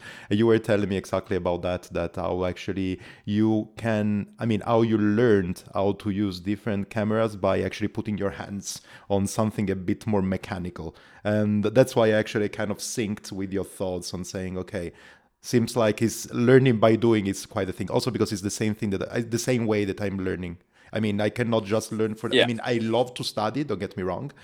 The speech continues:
Speaker 1: but I cannot only learn for the sake of learning. And most of the time I learn on the go.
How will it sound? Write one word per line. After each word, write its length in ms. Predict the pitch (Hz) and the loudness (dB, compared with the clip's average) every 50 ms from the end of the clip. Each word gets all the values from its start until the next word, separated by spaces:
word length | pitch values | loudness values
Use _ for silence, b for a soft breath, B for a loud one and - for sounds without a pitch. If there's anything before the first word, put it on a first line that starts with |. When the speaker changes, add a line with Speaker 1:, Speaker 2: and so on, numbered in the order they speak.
| B B B B | B B B B
Speaker 1:
but 140 | - - 127 | 0 0 2
I 60 | 120 | 2
cannot 420 | 123 123 120 117 117 117 - - | 0 0 2 2 0 0 0 -2
only 240 | 117 117 110 107 110 | -2 -2 0 0 0
learn 400 | 104 104 107 110 104 104 101 101 | 2 2 4 4 4 4 2 0
for 180 | 92 - - 101 | -4 -4 -6 -4
the 120 | 95 92 | -4 -4
sake 260 | - - 101 92 - | -6 -6 -6 -8 -8
of 80 | 98 85 | -8 -8
learning. 420 | 87 85 82 82 87 82 85 90 | -6 -6 -6 -6 -8 -8 -8 -8
And 80 | 90 95 | -6 -2
most 160 | 107 117 - | -2 -2 -2
of 60 | 123 | -4
the 80 | 95 95 | -6 -6
time 320 | - - 104 101 98 95 | -4 -4 -4 -2 -2 -4
I 40 | 92 | -4
learn 240 | 90 90 98 95 92 - | -4 -4 -4 -4 -4 -4
on 200 | - 101 98 98 | -4 -4 -2 -2
the 80 | 101 90 | -4 -2
go. 280 | 90 92 90 87 87 | -2 -2 -2 -2 -4